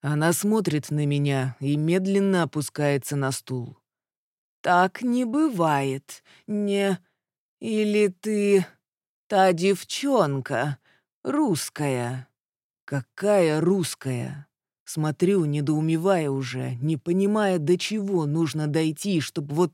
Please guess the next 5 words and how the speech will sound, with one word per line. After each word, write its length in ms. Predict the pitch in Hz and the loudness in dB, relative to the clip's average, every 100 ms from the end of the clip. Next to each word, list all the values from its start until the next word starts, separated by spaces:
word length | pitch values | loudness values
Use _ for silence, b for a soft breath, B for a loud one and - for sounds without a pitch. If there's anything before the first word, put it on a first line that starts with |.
| _ | _
так 280 | 202 196 185 | -2 0 0
нагло 600 | 175 180 185 180 185 185 | 2 2 0 2 2 2
врать. 600 | 165 165 127 - - _ _ _ _ _ _ _ _ | -2 -2 -2 -6 -20 _ _ _ _ _ _ _ _
Русская, 1120 | - 254 311 196 - - 185 175 175 175 - - _ | -6 0 2 2 -2 0 2 2 2 -2 -6 -10 _
Саша. 880 | - - 247 190 139 156 147 143 | -10 -2 2 2 0 -2 -2 -2